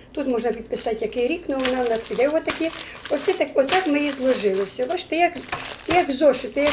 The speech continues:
книжечки. Отак, о, отак. Вона вже замерзла.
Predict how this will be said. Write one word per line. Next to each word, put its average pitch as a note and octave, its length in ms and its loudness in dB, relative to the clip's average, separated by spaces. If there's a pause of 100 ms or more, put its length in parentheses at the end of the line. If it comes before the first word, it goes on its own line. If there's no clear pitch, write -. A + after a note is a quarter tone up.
(100)
книжечки. G#3 600 2 (100)
Отак, B3 240 0 (160)
о, C4 140 4 (300)
отак. A#3+ 280 -2 (460)
Вона A#3 160 4
вже G3 160 2
замерзла. C4+ 720 4